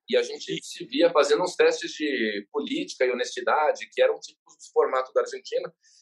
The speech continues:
Speaker 1: no último ano. E nós brigávamos lá dentro, assim, "Bota um brasileiro." Nada contra todos os diretores do C Q C. Tô dizendo que, ante o desgaste,
Speaker 2: Sim.
Speaker 1: a solução seria ter um, um, um cara como você, por exemplo, que é
Speaker 2: Sim, sim.
Speaker 1: brasileiro,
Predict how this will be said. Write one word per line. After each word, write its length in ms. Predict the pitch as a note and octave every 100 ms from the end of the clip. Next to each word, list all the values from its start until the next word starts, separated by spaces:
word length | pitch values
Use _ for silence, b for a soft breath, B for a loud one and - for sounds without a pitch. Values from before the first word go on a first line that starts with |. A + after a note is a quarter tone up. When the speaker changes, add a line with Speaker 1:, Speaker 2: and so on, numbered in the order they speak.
| b
Speaker 1:
no 100 | E3
último 440 | F3 G#3+ G3+ G3 F3
ano. 160 | F#3
E 60 | C#3
nós 160 | D#3 D3
brigávamos 500 | F#3+ F3 F#3 C3+ A2+
lá 100 | G#2
dentro, 140 | G2+
assim, 260 | G#2 A2+ G#2+
"Bota 400 | B2 D#3 - -
um 80 | -
brasileiro." 760 | C#3 C#3 - A#2 C3 C#3 - _ _ -
Nada 240 | E3+ F3
contra 340 | - E3+ E3+ D#3 _
todos 320 | F#3 F#3+ E3
os 80 | D3+
diretores 480 | C3+ B2+ A#2+ A2+ -
do 80 |
C 160 | - A2+
Q 120 | G#2
C. 200 | G2 F2
Tô 100 | A2+
dizendo 240 | G#2 C3+ -
que, 200 | C3+ -
ante 300 | C#3+ G#3+ -
o 60 | -
desgaste, 720 | - - C3 G3 - - _ _ _ _
Speaker 2:
Sim. 300 | _ D#3 D3+ - _ _
Speaker 1:
a 60 | B2
solução 460 | - F3 E3 F3 F3
seria 320 | D#3+ D#3+ D#3
ter 100 | D#3
um, 80 | D#3
um, 560 | C3 A2+ A#2 A2+ A#2 C3
um 40 |
cara 220 | C#3 D3+
como 200 | D#3 E3+
você, 340 | F3+ G3+ F#3+ A3
por 160 | D#3
exemplo, 300 | G#2+ - E2 -
que 80 | C3
é 20 |
Speaker 2:
Sim, 40 | C#3
sim. 0 |
Speaker 1:
brasileiro, 640 | C#3 D#3+ C3+ D3+ F3+ -